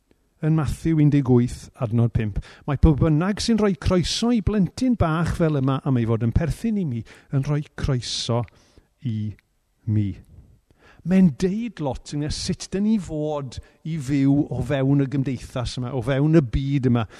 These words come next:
dyn ni'n byw yno fe. A mae hwnna'n batrwm i bobl Dduw ar hyd yr oesoedd. Os ewn ni nôl i lyfr Jeremia, dyn ni'n darllen yr adnodau yma yn pennod dau ddeg naw, adnod saith. Duw yn siarad efo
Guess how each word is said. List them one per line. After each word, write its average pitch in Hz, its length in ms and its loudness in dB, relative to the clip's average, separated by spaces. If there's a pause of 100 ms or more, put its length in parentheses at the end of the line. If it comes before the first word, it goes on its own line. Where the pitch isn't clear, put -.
(200)
dyn 143 120 6
ni'n 147 140 10
byw 135 300 8
yno 110 140 0
fe. 104 100 -2 (240)
A 160 100 -4
mae 190 140 8
hwnna'n 214 320 4
batrwm - 480 2
i 196 60 2
bobl 160 420 2
Dduw 139 280 -2
ar 165 120 0
hyd 127 200 0
yr 196 160 2
oesoedd. 214 440 0 (1800)
Os 165 160 0
ewn 180 120 8
ni 185 100 6
nôl 185 540 6 (320)
i 185 80 4
lyfr 185 320 4
Jeremia, 160 760 4 (720)
dyn 147 80 0
ni'n 147 160 4
darllen 156 480 -2
yr 147 120 2
adnodau 135 360 2
yma 127 220 0 (520)
yn 131 140 0
pennod 135 360 0
dau 127 120 2
ddeg 120 160 0
naw, 113 360 0
adnod 120 360 -2
saith. - 460 -10 (1000)
Duw 170 240 6
yn 151 80 2
siarad 160 480 -4
efo 160 160 4